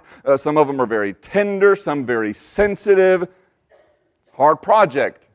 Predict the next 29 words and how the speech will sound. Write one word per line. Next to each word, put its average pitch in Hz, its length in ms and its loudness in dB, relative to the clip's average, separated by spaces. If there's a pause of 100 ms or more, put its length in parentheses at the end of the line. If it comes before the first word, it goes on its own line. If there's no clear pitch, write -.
to 135 80 -6
build 127 420 2
like 92 280 -6
that. 82 300 -10 (1300)
But 120 160 -10
the 143 120 0
issue 175 280 -4
is 117 100 -8
not 123 220 -4
the 107 60 -8
building 175 440 0
material 127 640 -2 (180)
or 139 180 4
even 123 260 -2
the 110 120 -4
laborers. 131 800 -2 (340)
The 120 220 -8
issue 139 520 -8
is 107 100 -12
the 110 140 -16
task 123 580 -14
at 117 120 -12
hand, 107 520 -16
building 117 440 -6
for 104 180 -20
the 101 100 -20
glory 92 440 -12
of 87 120 -18
God. - 480 -20